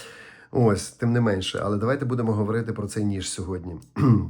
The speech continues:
Він приїхав до мене на огляд від каналу Knife Culture U A, від Гліба. Я залишу посилання на його Telegram-канал. Ви зможете поцікавитися вартістю цього ножа, вартістю таких ножів, тому що варіантів є багато, є в дереві, є в інших кольорах мікарти.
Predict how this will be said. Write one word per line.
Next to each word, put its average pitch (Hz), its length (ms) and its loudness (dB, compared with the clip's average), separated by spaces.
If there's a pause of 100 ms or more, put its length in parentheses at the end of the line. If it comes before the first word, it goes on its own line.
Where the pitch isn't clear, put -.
(100)
Він 123 160 4
приїхав 110 320 -2
до 107 80 -2
мене 101 240 0
на 104 100 0
огляд 95 400 -2
від 98 460 -4
каналу 92 460 -2 (260)
Knife 101 260 -2
Culture 95 380 -6
U 110 60 0
A, 143 340 -2
від 98 100 -6
Гліба. 110 400 -2 (140)
Я 110 100 -2
залишу 104 360 -4
посилання 98 440 -4
на 92 100 -6
його 92 240 -6
Telegram-канал. 92 680 -4
Ви 107 80 0
зможете 101 360 -2
поцікавитися 104 680 -6
вартістю 101 440 -4
цього 92 260 -8
ножа, 127 440 0 (340)
вартістю - 480 -6
таких 127 400 -4
ножів, 107 340 -2
тому 92 180 -6
що - 220 -10 (320)
варіантів 104 420 0
є 95 140 -4
багато, 113 440 0
є 95 240 -4
в 85 120 -8
дереві, 113 420 0
є 98 160 -2
в - 140 -12
інших 101 440 -4
кольорах 95 360 -4
мікарти. 95 540 -2